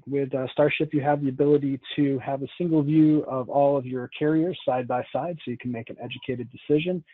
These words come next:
and you have the ability to call that, uh, up from the sales order processing screen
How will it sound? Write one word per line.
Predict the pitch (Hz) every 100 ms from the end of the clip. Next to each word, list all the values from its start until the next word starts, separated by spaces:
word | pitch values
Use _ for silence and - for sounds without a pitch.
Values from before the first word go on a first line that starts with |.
| _ _ _ 151
and | 151
you |
have | 135 135
the | 135
ability | 127 127 127 123 -
to | 123
call | - 131 123
that, | 123 123 -
uh, | 107
up | - 123 -
from | 123 113
the | -
sales | 123 117
order | 110 110
processing | - 120 - 127 - 117 -
screen | 165 170 165